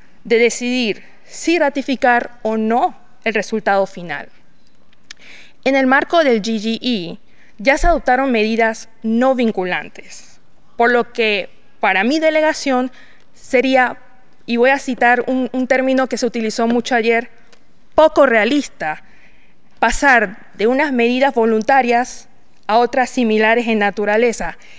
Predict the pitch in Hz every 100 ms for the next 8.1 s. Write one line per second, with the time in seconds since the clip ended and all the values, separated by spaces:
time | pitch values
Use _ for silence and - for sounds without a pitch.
0 | - 247 262 233 277 226 - - - -
1 | - - - - - - 262 254 294 311
2 | 277 269 240 - 233 233 311 359 311 269
3 | - 285 277 285 302 - - - - -
4 | - - 226 247 240 - 294 311 311 302
5 | 294 269 269 254 - 240 247 247 - -
6 | - - 233 226 220 214 196 - 233 233
7 | 233 226 208 - 240 202 - - - -